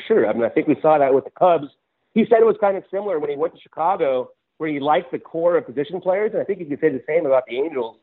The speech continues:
You know, when you have a, a good core of position players with obviously Trout and Simmons and,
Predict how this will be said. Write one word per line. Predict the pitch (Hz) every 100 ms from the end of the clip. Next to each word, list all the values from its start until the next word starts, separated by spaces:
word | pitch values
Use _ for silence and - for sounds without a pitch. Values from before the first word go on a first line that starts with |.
| _ _ _ -
You |
know, | 135 123
when | 123
you |
have | 120 151 147
a, | 135 127
a |
good | 123 143 135
core | 147
of | 143
position | 127 139
players | 135 143 135 117
with | 123 120 _ _ _
obviously | 131 139 127 -
Trout | 160 151 139 135
and | 107 -
Simmons | 190 180 143 139 131
and, | 117 107